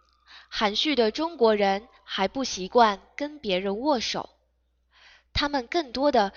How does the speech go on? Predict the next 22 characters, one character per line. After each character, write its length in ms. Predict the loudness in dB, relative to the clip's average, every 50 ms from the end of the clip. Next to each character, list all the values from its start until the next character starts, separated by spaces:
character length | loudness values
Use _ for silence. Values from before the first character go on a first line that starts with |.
| -12 -14
是 200 | -10 -8 -4 -4
用 200 | -4 -4 -4 -6
鞠 240 | -6 -4 -4 -4 -2
躬 320 | 0 0 0 0 -2 -6 -14 -20 -20 _ -6
或 200 | -2 0 0 0
者 160 | -2 -4 -8
作 260 | -6 -4 -2 0 0
揖 360 | 0 -2 -4 -4 -4 -4 -8 -12 -18 _ -10
来 160 | -8 -6 -6
表 180 | -6 -6 -8 -8
示 180 | -8 -6 -4
问 220 | -2 -2 -2 -4 -6
候。 260 | -8 -10 -12 -12 _ _ _ _ _ _ _ _ _ _ _ _ _ _ _ _ _ _ _ _ _ _ _ _ _ -20 -20 _ _ -6
那 180 | -2 -2 -2
个 140 | 0 -2 -2
时 180 | -2 -4 -4 -4
候 160 | -2 -2 -2
的 140 | -2 -2 -4
西 220 | -4 -4 -4 2
方 220 | 2 2 2 2
人 220 | 0 -2 -2 -2 -4
呢， 220 | -6 -6 -6 -8